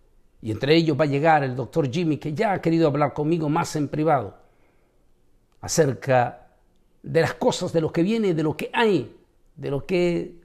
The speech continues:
los pro y lo en contra de esta vacuna que están, estamos en apuro, o sea, la están apurando. Algunos dicen que las cosas apuradas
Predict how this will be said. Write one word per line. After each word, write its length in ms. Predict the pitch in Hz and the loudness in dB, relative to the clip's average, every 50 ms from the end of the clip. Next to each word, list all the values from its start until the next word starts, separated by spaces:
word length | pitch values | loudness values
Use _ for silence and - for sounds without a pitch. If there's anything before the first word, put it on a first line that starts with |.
| _ _ _ _ - _ - - | _ _ _ _ -20 _ -14 -8
los 180 | 190 156 160 156 | -4 -4 -4 -2
pro 340 | - - 240 233 226 214 | 2 6 8 8 8 8
y 40 | 190 | 6
lo 80 | 175 175 | 4 4
en 120 | 165 160 | 2 2
contra 460 | - 220 233 208 196 165 - 151 143 | 4 4 4 4 2 0 -2 -2 -2
de 140 | 143 151 170 | 0 0 0
esta 340 | 175 - - - - 165 156 | 0 -2 -4 -2 0 0 2
vacuna 520 | 143 156 160 - - 247 320 330 330 277 | 2 0 0 0 2 2 4 6 4 4
que 120 | - - 208 | 2 -2 -4
están, 560 | - - - 214 214 208 208 208 202 196 - | -2 0 0 0 0 0 -2 -4 -4 -6 -8
estamos 280 | - - - 233 254 - | -10 -4 -2 0 0 0
en 100 | - 220 | 2 2
apuro, 640 | 208 190 - - - 349 359 320 247 196 120 110 - - _ _ _ _ _ _ _ _ _ _ | 2 2 2 2 2 4 4 4 4 2 -2 -6 -10 -20 _ _ _ _ _ _ _ _ _ _
o 60 | - | -10
sea, 140 | - - - | -6 -4 -4
la 60 | 156 135 | -4 -4
están 320 | - - 220 214 240 226 | 0 2 2 4 4 4
apurando. 560 | 214 - - 226 262 277 277 247 208 165 - - - - _ _ _ _ _ _ _ _ _ _ _ _ _ _ _ _ _ _ - | 2 0 2 4 6 6 6 6 4 -2 -6 -10 -18 -20 _ _ _ _ _ _ _ _ _ _ _ _ _ _ _ _ _ _ -18
Algunos 400 | - 101 107 113 170 185 135 - | -14 -8 -4 -2 0 0 0 0
dicen 280 | 214 190 - 185 180 | 0 0 0 0 0
que 100 | 170 190 | 0 0
las 160 | 196 165 - - | -2 -2 -4 -2
cosas 380 | - 240 226 - - 190 - - | 0 0 2 2 0 -4 -4 -6
apuradas 540 | 160 - 185 185 214 220 196 170 151 - | -6 -4 -2 0 2 4 4 4 2 0